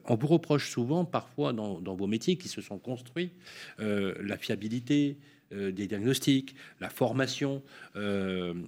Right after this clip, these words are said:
il y a eu une publication, je ne sais pas si vous vous rappelez, dans soixante millions de consommateurs, euh, de ce mois-ci, de fustiger la qualité du diagnostic de performance énergétique. Vous êtes parfois attaqué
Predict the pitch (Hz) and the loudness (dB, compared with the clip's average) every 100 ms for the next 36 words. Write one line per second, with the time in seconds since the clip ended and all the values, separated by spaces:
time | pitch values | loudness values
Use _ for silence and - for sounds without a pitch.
0 | - 101 110 127 131 98 95 107 98 110 | -4 2 8 8 8 4 0 0 2 2
1 | - 131 117 - 101 - 92 92 98 98 | 2 0 0 -2 -8 -4 -2 0 0 4
2 | 113 98 - 104 101 - 104 101 101 107 | 2 2 -2 -4 -4 -4 -4 -2 -2 0
3 | 98 - 123 104 - - - - 92 92 | 0 4 4 2 -6 -16 -14 -6 -2 0
4 | 87 101 113 110 - 131 117 - - - | 0 0 2 4 6 4 4 -6 -10 -2
5 | 101 - 131 - 131 110 151 107 - 123 | -2 0 0 0 2 4 4 2 4 4
6 | 123 123 175 139 123 120 117 113 107 107 | 4 6 6 6 4 4 0 0 0 -2
7 | - 107 107 104 92 90 98 - 185 - | -2 -2 -2 -2 -2 -2 2 6 6 4
8 | 101 95 104 117 - 110 110 104 196 | -2 -2 0 -2 0 -2 0 0 0